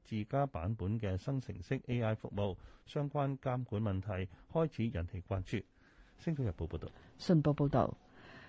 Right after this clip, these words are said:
Speaker 2: 香港女子冰球隊日前喺世界女子冰球錦標賽第三級別 A 組奪冠，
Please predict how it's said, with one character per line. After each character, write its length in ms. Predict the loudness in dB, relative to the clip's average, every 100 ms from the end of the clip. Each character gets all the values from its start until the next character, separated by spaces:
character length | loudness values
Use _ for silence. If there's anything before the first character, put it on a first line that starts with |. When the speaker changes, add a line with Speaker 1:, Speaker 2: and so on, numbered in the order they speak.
| 4
Speaker 2:
香 120 | 8
港 180 | 10 8
女 140 | 8 6
子 200 | 6 4
冰 200 | 6 6
球 200 | 6 6
隊 320 | 8 6 6
日 100 | 4
前 240 | 2 4 4
喺 240 | 6 4
世 180 | 4 4
界 160 | 6 6
女 220 | 6 6
子 180 | 4 4
冰 260 | 6 6
球 200 | 6 4
錦 180 | 4 4
標 140 | 4
賽 340 | 4 6 6 6
第 180 | 4 4
三 300 | 6 6 6
級 100 | 4
別 120 | 2 4
A 160 | 4
組 240 | 4 4 4
奪 160 | 4 4
冠， 280 | 6 8 8